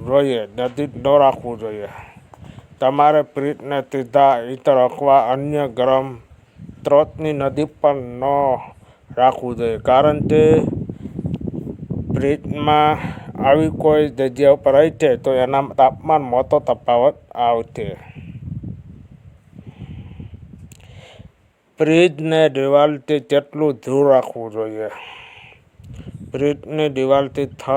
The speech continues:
થી દસ ઇંચનું અંતર રાખવું જોઈએ. વાસ્તવમાં કોઈ પણ ફ્રિજની અંદરથી ઠંડુ રાખવા માટે સતત મહેનત કરવી પડે છે.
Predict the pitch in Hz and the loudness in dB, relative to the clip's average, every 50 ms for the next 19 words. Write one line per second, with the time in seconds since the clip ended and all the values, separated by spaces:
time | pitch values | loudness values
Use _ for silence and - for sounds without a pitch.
0 | 143 147 143 143 - 147 139 127 113 127 139 139 135 131 - - 123 135 143 156 | 2 2 2 0 -4 -6 -6 -4 2 4 4 4 4 2 -2 -8 -8 -6 -6 -6
1 | 151 - - 151 156 151 147 139 139 131 - - 135 127 113 107 110 113 120 - | -8 -8 -8 -6 -4 -2 -2 -2 -4 -4 0 0 0 0 0 0 0 0 0 -2
2 | - - 135 135 131 120 - - 120 113 113 - - - - - 113 120 131 143 | -4 -8 -8 -8 -6 -6 -4 -4 -2 -2 -2 -2 -4 -4 -6 -2 0 2 2 2
3 | 143 - - - 160 160 160 156 156 156 156 156 160 160 151 - - - - - | 0 -2 0 0 2 2 2 2 0 0 0 0 0 -2 -4 -8 -14 -14 -14 -14
4 | - - - - - - 151 165 175 170 - - 160 147 127 120 - - - - | -14 -12 -14 -6 0 2 4 4 4 2 0 0 0 0 0 -2 -8 -12 -12 -16
5 | - - 135 143 156 165 170 170 170 - 156 160 165 160 160 143 139 143 143 147 | -12 -6 -4 -2 -2 -2 -2 -4 -6 -8 -8 -6 -4 -2 -2 -2 -2 -2 2 2
6 | 147 151 147 - - 156 139 - - - 139 143 143 147 151 160 160 147 135 123 | 2 2 2 0 -6 -6 -6 -8 -6 -6 -4 -4 -4 -4 -2 -2 0 2 2 2
7 | 120 - - 135 135 135 131 131 135 139 - 143 139 - - - 147 156 151 - | 0 -2 -2 -2 -2 -2 -2 -2 -2 -2 -2 -2 -4 -4 -4 0 0 0 0 2
8 | - 165 170 - - - - - - - 123 131 135 147 151 135 - - 135 127 | 0 0 0 0 -4 -16 -14 -10 -6 -4 -4 -2 0 0 0 0 -2 -4 -6 -6
9 | 131 131 123 110 - 135 120 110 110 107 104 - 110 | -4 -6 -10 -8 -4 -4 -4 -2 -2 -4 -4 -4 -6